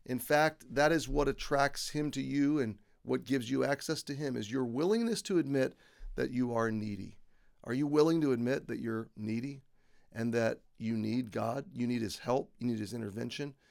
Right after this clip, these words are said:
That's why salvation is hard for some people. They're not willing to admit how needy they are. But in reality, the longer you walk through this life in dependence on God, the bigger he becomes and the more you, the life kinda does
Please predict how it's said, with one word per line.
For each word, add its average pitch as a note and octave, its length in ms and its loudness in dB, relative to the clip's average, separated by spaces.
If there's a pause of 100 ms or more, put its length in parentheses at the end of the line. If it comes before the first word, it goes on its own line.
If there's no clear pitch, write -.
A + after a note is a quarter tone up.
(200)
That's F#3+ 180 2
why G#3+ 100 4
salvation E3 540 2
is C#3 80 -6
hard D3+ 240 0
for B2 100 -6
some A2+ 220 -4
people. G2+ 320 -8
They're A2 140 -2
not A#2+ 200 0
willing C#3 300 0
to F3 100 6
admit C3+ 280 0
how A2 120 -4
needy A#2+ 380 -2
they G2+ 180 -2
are. G2+ 300 -10 (840)
But B2+ 120 0
in C3+ 60 4
reality, B2+ 760 6 (600)
the A#2+ 80 -2
longer C#3 280 6
you C3 100 4
walk B2+ 260 6
through C#3 100 -2
this A#2+ 220 -6
life A#2 340 0
in B2 80 -4
dependence C3 500 -4
on A#2 160 -2
God, A2+ 500 -4 (380)
the A2+ 80 -8
bigger C3 300 2
he C3+ 100 0
becomes B2+ 640 0
and G#2 200 -6 (320)
the A2+ 60 -8
more C#3 240 4
you, C3 280 4 (120)
the C3 140 -4
life C3+ 240 2
kinda C3+ 240 -2
does B2+ 420 0